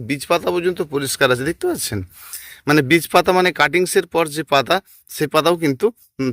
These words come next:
ফ্রেশ আছে। তার কারণ হচ্ছে কি, গাছের আমরা সবসময় এই কাণ্ডটাকে মোটা করে নেওয়ার চেষ্টা করি। আর এই কাণ্ডটা প্রথমত একটু মোটা করে একটা তুলে নেবেন, একটা নির্দিষ্ট হাইটের নিশ্চয়ই আমি রেখেছি, দেখতে পাচ্ছেন। কারণ এই গাছটা আমি খুব বেশি উচ্চতায় রাখি না। এই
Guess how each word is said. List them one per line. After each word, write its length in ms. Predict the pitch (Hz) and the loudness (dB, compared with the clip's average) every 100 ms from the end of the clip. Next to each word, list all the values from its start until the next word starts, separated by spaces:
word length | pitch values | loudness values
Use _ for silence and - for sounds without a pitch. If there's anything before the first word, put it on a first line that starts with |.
| - | 0
ফ্রেশ 240 | 170 151 123 | 2 2 2
আছে। 140 | 104 110 | -2 -2
তার 120 | 139 | -2
কারণ 300 | 120 135 165 190 | 0 2 2 0
হচ্ছে 240 | 190 - 370 | 0 -2 -2
কি, 80 | 214 - - - - 120 | -4 -10 -14 -20 -10 -2
গাছের 320 | 151 190 208 - | 0 2 2 2
আমরা 160 | 143 156 - | 0 2 2
সবসময় 420 | 175 - 196 190 - | 0 -2 -2 -2 2
এই 100 | 156 180 - | 2 2 0
কাণ্ডটাকে 480 | 143 170 175 190 | 0 2 0 0
মোটা 260 | 170 139 170 165 | 0 2 0 0
করে 120 | 175 | 0
নেওয়ার 180 | 175 175 - | 0 0 -2
চেষ্টা 200 | 135 123 | -2 -2
করি। 160 | 104 92 87 - - - - - | -4 -6 -12 -18 -20 -20 -8 0
আর 80 | 117 | 2
এই 180 | - 165 175 | 4 2 2
কাণ্ডটা 340 | 185 190 185 196 - | 2 2 4 2 0
প্রথমত 360 | 156 190 190 202 | -2 -2 0 0
একটু 140 | 185 180 156 | 0 0 0
মোটা 180 | 156 175 | 2 2
করে 160 | 190 170 | 4 2
একটা 160 | 160 180 | 2 -4
তুলে 240 | 156 165 180 | -2 0 2
নেবেন, 200 | 160 208 254 - | 2 0 -4 -10
একটা 140 | - 143 | -6 -4
নির্দিষ্ট 340 | 139 175 - 196 | -2 -4 -2 0
হাইটের 300 | 165 165 175 156 151 | 2 2 2 0 -2
নিশ্চয়ই 260 | 151 - | 0 2
আমি 80 | 175 160 | 4 2
রেখেছি, 220 | 156 156 151 | 0 -2 -4
দেখতে 160 | 151 170 | -2 2
পাচ্ছেন। 280 | 160 - 202 233 _ _ _ - _ _ - | 2 2 -2 -2 _ _ _ -20 _ _ 0
কারণ 180 | 139 147 - | 0 2 2
এই 80 | 160 | 4
গাছটা 200 | 170 - 175 | 2 2 0
আমি 80 | 170 - | 0 0
খুব 120 | 180 165 | 0 2
বেশি 180 | 175 196 | 2 2
উচ্চতায় 340 | 160 - 180 202 | 0 0 4 4
রাখি 180 | 156 147 123 | 4 2 -4
না। 60 | 87 _ _ - - - | -6 _ _ -20 -20 -8
এই 60 | 135 | -4